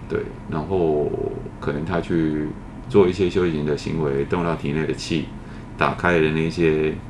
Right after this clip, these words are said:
呃，线路，就原有的线路，其实它是隐性的。那通了气之后，它就开始有所感应，然后他就会觉得说是练了这个东西，让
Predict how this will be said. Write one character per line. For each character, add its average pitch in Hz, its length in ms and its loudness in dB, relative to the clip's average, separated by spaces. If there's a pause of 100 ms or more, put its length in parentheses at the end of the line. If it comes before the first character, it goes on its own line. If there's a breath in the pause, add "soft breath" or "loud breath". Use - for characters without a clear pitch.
(120)
呃， 69 260 -4
线 85 260 4
路， 82 220 4
就 - 220 0
原 78 160 4
有 78 180 4
的 71 80 2
线 80 240 -2
路， 78 100 -2
其 78 140 -2
实 76 60 0
它 80 120 -2
是 82 120 -4
隐 71 200 -2
性 76 280 -2
的。 67 100 -6 (100)
那 76 160 -4 (400 loud breath)
通 120 160 6
了 101 80 10
气 95 220 4
之 92 200 2
后， 82 280 2
它 76 80 -6
就 78 260 4 (120)
开 101 120 4
始 92 140 2 (240)
有 73 140 2
所 73 320 -2
感 - 180 -6
应， 76 140 0 (560)
然 73 100 -4
后 82 160 4
他 80 160 0
就 87 120 0
会 87 120 4
觉 67 120 -2
得 67 120 2
说 82 260 -2
是 120 200 2
练 123 240 8
了 78 100 0
这 110 100 2
个 92 100 4
东 85 200 2
西， 82 240 -4
让 78 160 0